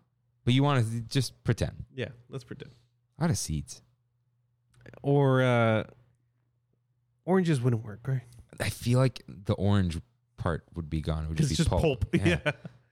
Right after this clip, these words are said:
Speaker 1: 'Cause I thought about lemons.
Speaker 2: Yeah, yeah.
Speaker 1: Dude, have you seen those chicken chips?
Speaker 2: Huh? There's chips that are chicken?
Speaker 1: Apparently.
Speaker 2: No.
Speaker 1: As advertised before
Speaker 2: Is
Speaker 1: I
Speaker 2: it, like, keto thing?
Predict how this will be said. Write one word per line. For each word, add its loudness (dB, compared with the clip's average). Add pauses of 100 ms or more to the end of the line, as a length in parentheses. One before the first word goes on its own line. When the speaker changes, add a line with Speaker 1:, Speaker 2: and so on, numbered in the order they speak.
(100)
Speaker 1:
'Cause 2
I 2
thought 2
about 2
lemons. 0
Speaker 2:
Yeah, 2 (260)
yeah. -2 (180)
Speaker 1:
Dude, 4
have 2
you 0
seen -2
those 0
chicken -2
chips? -2 (800)
Speaker 2:
Huh? 2 (960)
There's -6
chips -4
that 0
are 0
chicken? -4 (160)
Speaker 1:
Apparently. 0 (840)
Speaker 2:
No. 2
Speaker 1:
As 4
advertised 2
before 2
Speaker 2:
Is 2
Speaker 1:
I 2
Speaker 2:
it, 4
like, 0
keto 0
thing? -4